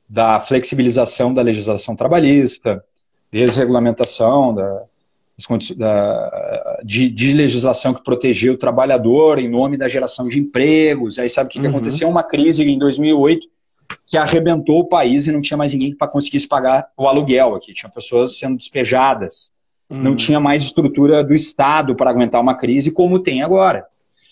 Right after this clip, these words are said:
Speaker 1: Então a Espanha se reorganizou e remontou um pouquinho o estado de bem-estar social, né? Que é diferente do, do que da linha brasileira de Paulo Guedes, que é de ultraliberalismo. Então foi,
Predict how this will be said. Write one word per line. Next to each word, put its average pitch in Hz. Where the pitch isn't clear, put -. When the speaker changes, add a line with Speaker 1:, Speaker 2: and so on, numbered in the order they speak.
Speaker 1:
Então 120
a 127
Espanha 135
se 143
reorganizou 143
e 113
remontou 147
um 123
pouquinho 131
o -
estado 139
de 131
bem-estar 127
social, 120
né? 120
Que -
é 101
diferente 117
do, 110
do -
que 127
da 113
linha 123
brasileira 123
de 120
Paulo 117
Guedes, 120
que -
é -
de 107
ultraliberalismo. 110
Então 110
foi, 120